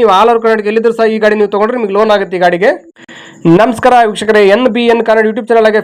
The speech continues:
Facebook ಪೇಜ್ ಹಾಗೆ Instagram ಪೇಜ್ ಕಡೆಯಿಂದ ನಿಮಗೆಲ್ಲ ಆತ್ಮೀಯ ಸ್ವಾಗತ. ಹೌದು ವೀಕ್ಷಕರೇ, ಈ ಗಾಡಿಗೆ ಒಂದು ಲಕ್ಷದ ಐವತ್ತು ಸಾವಿರ ಕೊಟ್ಟು ಸಾಕು, ಈ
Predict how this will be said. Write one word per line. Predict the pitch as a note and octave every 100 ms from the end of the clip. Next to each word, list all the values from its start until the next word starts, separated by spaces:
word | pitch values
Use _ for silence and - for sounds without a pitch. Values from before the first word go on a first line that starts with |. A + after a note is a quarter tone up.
| A3
Facebook | A3 A3+ A3+
ಪೇಜ್ | G#3+ G3+
ಹಾಗೆ | G#3
Instagram | G3 B3 A#3
ಪೇಜ್ | A3+ A3
ಕಡೆಯಿಂದ | A3+ A3+ A3
ನಿಮಗೆಲ್ಲ | G#3+ F#3+ G3
ಆತ್ಮೀಯ | G#3+ G3 F#3+
ಸ್ವಾಗತ. | F3+ F#3 D4+ - _ _ _ -
ಹೌದು | B3+ A#3
ವೀಕ್ಷಕರೇ, | - A#3+ A3+
ಈ | G#3
ಗಾಡಿಗೆ | A3+ A3
ಒಂದು | G#3+ A#3+
ಲಕ್ಷದ | A3+ A#3 G#3+
ಐವತ್ತು | A3
ಸಾವಿರ | A3 A3
ಕೊಟ್ಟು | G#3
ಸಾಕು, | G#3
ಈ | G#3